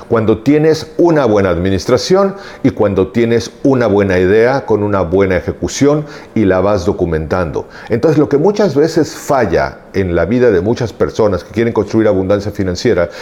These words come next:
no es que no haya posibilidades en el mundo. En el mundo hay muchas posibilidades. Lo que sucede es que no tienen estos dos factores. Uno, aprender a administrarse con lo que tienen hoy en día y dos, capacitarse con todo lo que sea necesario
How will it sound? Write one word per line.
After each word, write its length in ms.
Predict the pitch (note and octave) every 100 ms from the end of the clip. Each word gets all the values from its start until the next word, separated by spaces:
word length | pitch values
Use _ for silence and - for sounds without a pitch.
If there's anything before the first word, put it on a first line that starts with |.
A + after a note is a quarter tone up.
| -
no 200 | B2 A#3+
es 120 | C#4+ -
que 120 | D#3
no 240 | C#3 C#3+
haya 240 | D3 D3+ B2
posibilidades 840 | F#2+ - F#2 F2 F2+ F#2 F2 E2+
en 60 |
el 100 | D2+
mundo. 380 | E2 G#2+ E2+ - - - -
En 140 | A2
el 100 | G#2+
mundo 220 | C#3+ E3+
hay 100 | E3+
muchas 420 | A#2 D3 E3+ E3+ -
posibilidades. 1400 | - D3 C#3 - C3+ C3+ C#3 C#3+ C3+ E3 E3+ C#2+ - - - - -
Lo 180 | G#2+ A2+
que 120 | G2+
sucede 400 | G2 - C#3+ E3
es 80 | E3
que 140 | D3
no 140 | C3+ C#3
tienen 300 | C#3 C#3+ C3+
estos 280 | C3 C#3+ A2+
dos 180 | C3+
factores. 600 | C3+ A#2 - F3 A#2+ - - E3
Uno, 340 | F3+ C3 D#2+ - -
aprender 520 | F#2+ - E2+ E2+ A2
a 20 | D3
administrarse 800 | E3+ E3 E3 - D3+ C#3 - -
con 160 | E2+
lo 100 | C#2
que 120 | F2+
tienen 280 | G2 B2 C3+
hoy 160 | C#3 D3
en 140 | D#3
día 480 | D3+ D3 E3 - - -
y 120 | D#3
dos, 360 | A#2 C3 - - - -
capacitarse 960 | C#2+ - D2 - - - F#2 - F3+
con 320 | D#3 A2+ -
todo 340 | - G#2+ G#2 D3+
lo 200 | F3+ F3
que 100 | G2
sea 220 | - E2+
necesario 680 | G2 - E3+ B2+ F2 A#2